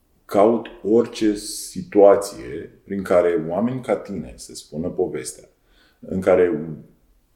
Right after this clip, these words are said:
ascultătorii să audă ce înseamnă de fapt sportul și de ce acest proces de performanță este mai mult decât un hobby și este mai mult decât, uh, doar sănătate, pentru că,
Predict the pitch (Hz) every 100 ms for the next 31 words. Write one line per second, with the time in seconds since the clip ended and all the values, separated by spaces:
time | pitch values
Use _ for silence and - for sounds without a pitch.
0 | _ 92 - 95 - - 110 127 123 -
1 | 98 101 120 113 107 117 120 117 113 110
2 | 101 90 - 92 - - - 87 - -
3 | - _ _ _ _ _ _ - - -
4 | 92 87 85 - 80 87 - 117 117 110
5 | - 92 - 95 98 - 85 - 87 92
6 | 95 123 117 95 95 101 104 104 107 104
7 | - - - 87 80 82 - 87 78 -
8 | - - 78 80 95 92 92 92 98 95
9 | 90 101 82 - - _ _ _ _ 78
10 | 85 82 80 92 - - 87 82 - 78
11 | 76 - - - -